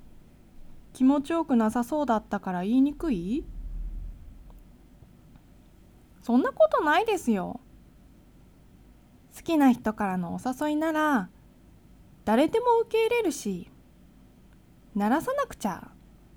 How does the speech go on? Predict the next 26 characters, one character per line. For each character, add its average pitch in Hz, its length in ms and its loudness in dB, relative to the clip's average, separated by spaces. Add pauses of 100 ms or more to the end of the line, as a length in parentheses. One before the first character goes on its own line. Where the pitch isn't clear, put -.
た 180 120 -14
く - 60 -16
さ 294 180 -2
ん 403 60 -2
で 427 80 -2
き 480 100 -6
な 539 140 -2
い 370 60 0
で 196 80 -4
す - 140 -16
よ。 190 280 -2 (3750)
言 302 220 2
い - 20 -4
に 415 140 -2
く 453 140 -6
い 508 160 -2
な 370 100 0
ら、 226 400 0 (1600)
私 320 300 0
で 349 140 -2
練 320 200 0
習 330 180 -6
し 330 160 -8
ま 320 140 -4
す - 100 -14
か？ 233 220 -6